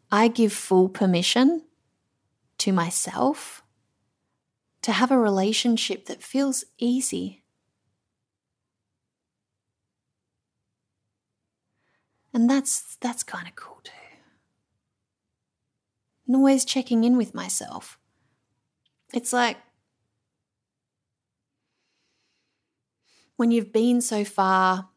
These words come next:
in one extreme, it's quite easy to notice when you're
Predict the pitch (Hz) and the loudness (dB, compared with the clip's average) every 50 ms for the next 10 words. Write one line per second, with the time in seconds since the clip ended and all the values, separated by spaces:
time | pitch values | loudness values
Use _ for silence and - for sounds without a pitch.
0 | _ _ _ _ _ _ _ - 247 226 214 202 196 196 190 180 - - - - | _ _ _ _ _ _ _ -2 0 0 2 0 0 -2 -4 -4 -4 -4 -4 -4
1 | - 202 196 190 185 185 180 180 185 190 190 - - _ _ _ _ _ _ _ | -4 -4 -4 -2 -2 -4 -4 -6 -6 -8 -10 -12 -18 _ _ _ _ _ _ _
2 | _ _ _ _ _ _ _ _ _ _ _ _ _ _ _ _ _ _ _ _ | _ _ _ _ _ _ _ _ _ _ _ _ _ _ _ _ _ _ _ _
3 | _ _ _ _ _ _ _ _ _ _ - 226 - - - - - - 233 247 | _ _ _ _ _ _ _ _ _ _ -8 -6 -6 -6 -6 -4 0 2 2 2
4 | 247 - - 233 208 214 214 214 - 254 269 311 370 - - _ _ _ _ _ | 2 0 -4 -6 -4 -2 -2 -2 -2 0 0 -2 -2 -4 -10 _ _ _ _ _
5 | _ _ _ _ _ _ _ _ _ _ _ _ _ _ _ _ _ _ _ _ | _ _ _ _ _ _ _ _ _ _ _ _ _ _ _ _ _ _ _ _
6 | _ _ _ _ - - 220 220 208 190 190 190 190 190 190 190 - - - - | _ _ _ _ -2 0 2 2 2 2 2 2 2 0 -2 -2 -4 -6 -6 -8
7 | - _ - 202 196 196 190 190 185 180 - - | -10 _ -6 -2 -2 0 0 0 -2 -2 -4 -6